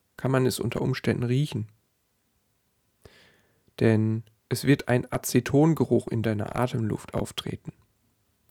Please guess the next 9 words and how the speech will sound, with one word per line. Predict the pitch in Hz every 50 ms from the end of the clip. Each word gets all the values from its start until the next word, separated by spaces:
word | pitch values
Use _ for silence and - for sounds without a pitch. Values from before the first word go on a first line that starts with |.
| _ _ _ _ _ _ _ _ _ _ _ _ _ _ _ _ _ -
Dieses | - 123 120 117 117 117 113 113 113 110 - - - - _ _
Aceton | - 113 - - - - 123 113 - - - 123 123 123 139 156 175 175
kann | - - 127
man | 127 123 - -
auch | 147 143 135 -
mit | - 113 - -
einem | 113 113 110 - _
Alkoholmessgerät | - - 110 - - 123 120 120 127 131 139 151 147 147 120 113 113 - - - - - - - - - -
messen. | - - - - - - -